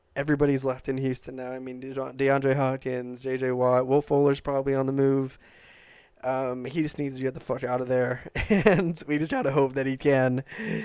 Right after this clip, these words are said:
So, you know, uh, I, I, it's gonna be an interesting offseason for, for quarterbacks in the N F L, and I know that we're only a few days into the offseason with the, the Super Bowl still fresh on our mind, but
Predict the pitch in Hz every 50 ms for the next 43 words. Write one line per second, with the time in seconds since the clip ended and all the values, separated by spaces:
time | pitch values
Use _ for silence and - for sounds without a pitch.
0 | 208 208 202 196 190 - - - - - 135 127 127 127 127 131 143 160 - -
1 | 220 208 151 135 135 139 143 _ _ - 147 151 151 139 - - 127 - - 113
2 | 117 123 - 127 - 156 165 165 151 185 196 214 208 220 233 226 214 208 208 202
3 | - 208 190 - 196 175 160 151 147 139 - 147 135 135 135 135 - 139 135 131
4 | 131 135 131 131 - _ - 139 131 131 127 127 127 - 139 131 131 127 131 127
5 | 123 127 - 135 135 135 131 131 135 139 - 139 131 127 127 127 120 123 123 123
6 | 123 135 151 170 180 180 160 156 135 143 147 147 147 143 143 139 135 - - -
7 | 151 151 147 147 143 139 135 139 139 - - - 143 139 139 139 139 139 - 143
8 | 139 135 139 143 139 135 139 139 135 135 - - 135 135 131 127 135 - - 147
9 | 139 135 131 131 131 135 - 139 127 - - 127 131 131 - 135 131 127 127 127
10 | 127 127 127 123 123 120 127 127 127 127 123